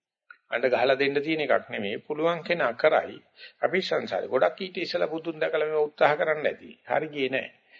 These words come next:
සමහර විටක දැන් හරියන්න ඉඩ තියෙනවා.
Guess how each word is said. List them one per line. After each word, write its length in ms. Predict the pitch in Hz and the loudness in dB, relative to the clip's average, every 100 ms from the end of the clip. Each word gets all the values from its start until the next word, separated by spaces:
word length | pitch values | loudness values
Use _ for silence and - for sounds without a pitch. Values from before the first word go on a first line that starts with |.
| _ | _
සමහර 380 | - 151 139 113 95 | -2 2 2 2 0
විටක 400 | 113 143 208 208 - - - _ _ | -2 2 2 4 -2 -2 -16 _ _
දැන් 220 | 196 185 | -2 0
හරියන්න 400 | 170 165 208 214 | 0 -2 -2 -4
ඉඩ 160 | 226 202 | -4 -4
තියෙනවා. 460 | - - - - | -6 -8 -12 -18